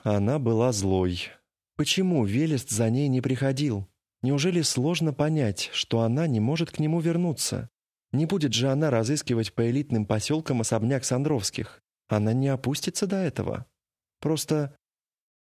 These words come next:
она смела надеяться, что для него стало значить чуть больше, чем другие женщины. Хотя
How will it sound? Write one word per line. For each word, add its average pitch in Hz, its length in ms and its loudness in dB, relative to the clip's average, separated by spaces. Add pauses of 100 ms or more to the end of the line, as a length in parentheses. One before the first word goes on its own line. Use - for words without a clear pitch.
она 127 300 2
смела 123 420 2
надеяться, 107 880 2
что - 260 -2
для 101 200 0
него 104 580 0
стало 117 420 0
значить 107 480 -2
чуть 113 220 -4
больше, 113 480 -2
чем 113 260 0
другие 101 440 0
женщины. 98 720 -2 (540)
Хотя 151 560 0